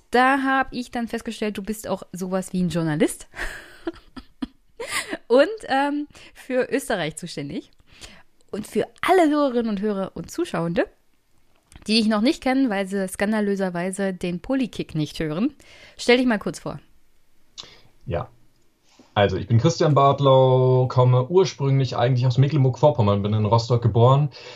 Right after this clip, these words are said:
Speaker 2: Und dann hat mich irgendwie der Lauf des Lebens nach Österreich verschlagen. Vor so ziemlich genau sechs Jahren,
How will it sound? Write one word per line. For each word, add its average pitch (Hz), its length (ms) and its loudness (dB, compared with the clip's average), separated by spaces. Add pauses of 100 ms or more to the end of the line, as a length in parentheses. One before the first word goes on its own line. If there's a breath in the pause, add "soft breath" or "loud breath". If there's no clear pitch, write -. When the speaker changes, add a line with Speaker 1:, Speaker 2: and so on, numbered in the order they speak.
(360 loud breath)
Speaker 2:
Und 131 380 6
dann 120 240 4
hat 120 120 0
mich 143 240 -2
irgendwie 131 440 2
der 120 120 0
Lauf 117 140 2
des 120 200 -8
Lebens 117 600 2
nach 117 140 2
Österreich 110 460 0
verschlagen. 104 600 2
Vor 104 520 4
so 101 100 -2
ziemlich 117 340 6
genau 110 300 6
sechs 101 320 0
Jahren, 90 460 2